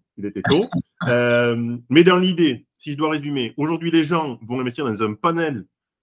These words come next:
Speaker 1: euh, d'immobilier, voilà, que vous allez aller chercher. Euh, vous, votre force, c'est de se dire, « On va vous rémunérer entre quatre et six pour cent,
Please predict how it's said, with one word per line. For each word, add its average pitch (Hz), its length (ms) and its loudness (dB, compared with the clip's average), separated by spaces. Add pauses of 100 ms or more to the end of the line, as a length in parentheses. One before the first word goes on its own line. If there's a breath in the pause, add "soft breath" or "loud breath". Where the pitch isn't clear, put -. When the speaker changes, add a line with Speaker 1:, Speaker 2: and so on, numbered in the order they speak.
(100)
Speaker 1:
euh, 104 180 0
d'immobilier, 113 640 -2
voilà, 101 180 -4
que 113 120 -14
vous 143 180 2
allez 135 160 6
aller 107 180 0
chercher. 139 400 -8 (400)
Euh, 110 120 -2
vous, 123 120 -4
votre 143 300 2
force, 170 340 -4
c'est 151 120 -4
de - 40 -16
se 151 120 0
dire, « 139 300 -2 (120)
On 113 60 -2
va 120 100 2
vous 117 120 -2
rémunérer 139 380 4
entre 123 200 0
quatre 180 240 -2
et 147 40 -2
six - 140 -8
pour - 180 -14
cent, 202 280 -2